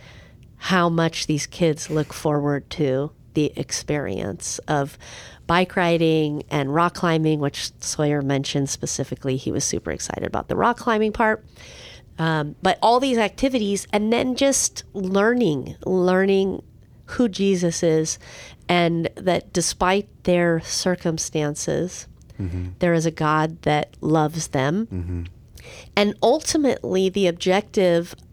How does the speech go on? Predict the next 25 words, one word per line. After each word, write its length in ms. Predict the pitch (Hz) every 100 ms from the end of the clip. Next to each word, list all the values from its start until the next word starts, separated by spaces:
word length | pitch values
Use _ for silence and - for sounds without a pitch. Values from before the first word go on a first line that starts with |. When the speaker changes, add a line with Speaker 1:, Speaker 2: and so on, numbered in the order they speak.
| - -
Speaker 1:
it 160 | 180 180
seems 420 | - 226 208 190
from 460 | - 180 165 160 - -
the 340 | 175 170 165
research 720 | 156 180 196 - 160 147 - -
that 260 | 156 - -
I 140 | 147
did, 360 | 143 147 143 143 - - - - -
the 160 | 196 202
objective 560 | 175 190 208 - 214
of 220 | 185 165 170
the 120 | 156
local 680 | 151 156 180 190 196 180 160
leaders 760 | 160 165 190 226 254 - - -
is 220 | 196 185
to 140 | - 170 - -
keep 460 | - 226 233 - -
them 220 | 220 220
from 520 | - 208 185 175 165 - - - - -
ending 400 | 175 175 170 165
up 200 | 156 160
on 140 | 147
the 80 | 139
streets. 560 | - - 135 - -
Speaker 2:
Yeah. 140 | 98